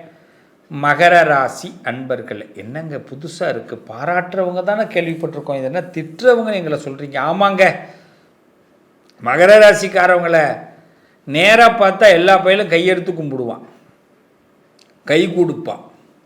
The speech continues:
ரொம்ப பெருமையா பேசுவான். நீங்க அப்படி தள்ளி போயிட்டீங்கன்னா போதும்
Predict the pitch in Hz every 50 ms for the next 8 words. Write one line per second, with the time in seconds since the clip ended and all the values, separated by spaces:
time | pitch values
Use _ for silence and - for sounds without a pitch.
0 | _ _ _ _ _ _ _ _ _ _ _ _ _ _ _ _ _ _ _ _
1 | _ _ _ _ - 131 147 180 208 220 175 151 165 160 160 175 180 196 202 208
2 | 226 220 208 180 160 - - 127 110 - - - - _ _ _ _ _ _ _
3 | _ _ _ _ _ _ _ _ _ _ _ _ _ _ _ 147 143 147 143 127
4 | - 135 135 131 - - 117 139 170 202 226 240 - 233 208 202 190 196 196 185
5 | 190 185 196 196 - - 170 151 135 127 104 - -